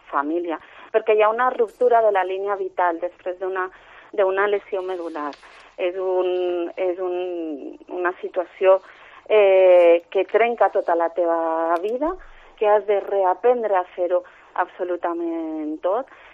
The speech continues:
i que tota la teva família també s'ha d'ajustar sobre,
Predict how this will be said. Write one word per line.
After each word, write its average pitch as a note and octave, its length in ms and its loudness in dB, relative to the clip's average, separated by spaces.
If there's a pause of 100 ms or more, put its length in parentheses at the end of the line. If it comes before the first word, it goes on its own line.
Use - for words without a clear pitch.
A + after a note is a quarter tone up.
(100)
i - 80 -14
que G3+ 140 -2
tota F#3+ 280 0
la F#3+ 140 2
teva F3+ 540 2
família F#3 380 -2
també F#3 400 -6
s'ha F#3 100 -8
d'ajustar D#3+ 640 -8 (460)
sobre, D3+ 720 -2